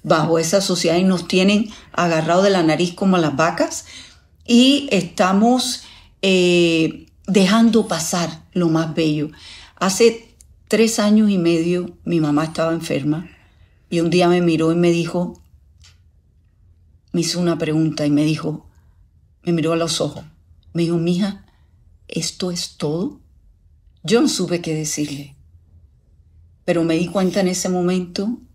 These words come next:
que ella tenía una conciencia profunda de que la vida ya se había pasado y de que eso era todo y que se le había ido en un espabilar.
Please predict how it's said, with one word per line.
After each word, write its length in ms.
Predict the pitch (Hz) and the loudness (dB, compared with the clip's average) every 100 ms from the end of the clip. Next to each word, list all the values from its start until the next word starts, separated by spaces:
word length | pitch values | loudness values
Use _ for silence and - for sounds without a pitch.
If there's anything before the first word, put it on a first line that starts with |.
| _ _ _ _ - | _ _ _ _ -4
que 100 | 165 | 0
ella 240 | 175 175 | 0 0
tenía 640 | 175 175 180 190 196 - - | -2 -2 0 -2 -4 -8 -4
una 260 | 185 185 185 | 0 0 0
conciencia 1080 | 175 160 - 185 190 - 208 202 208 - - | -2 -2 -2 0 0 0 -2 -2 -4 -8 -4
profunda 1120 | 233 247 254 - 381 214 139 135 147 - - _ _ _ - | 0 2 2 -2 0 2 0 -6 -10 -16 -20 _ _ _ -6
de 120 | 180 | -4
que 100 | 175 | -2
la 140 | 160 151 | -2 0
vida 200 | 180 185 | 0 0
ya 160 | 175 | 0
se 100 | 175 | -2
había 240 | 160 160 151 | -2 -2 -2
pasado 440 | 151 147 - - - _ _ _ _ _ _ _ | -6 -6 -8 -10 -20 _ _ _ _ _ _ _
y 100 | 202 | 2
de 140 | 180 170 | 2 2
que 100 | 160 | -4
eso 180 | - | -4
era 200 | 175 170 | -4 -6
todo 420 | 165 156 143 151 - _ _ _ 220 | -4 -4 -6 -8 -20 _ _ _ -4
y 60 | |
que 100 | 185 | -2
se 160 | - 165 | -2 -2
le 80 | 156 | 0
había 340 | 151 180 185 | 0 0 0
ido 440 | 202 196 214 - - | -2 -2 -4 -4 -4
en 160 | 165 | -2
un 140 | 170 185 | -2 -2
espabilar. 680 | 185 175 156 151 139 151 | -4 -4 -4 -2 -4 -6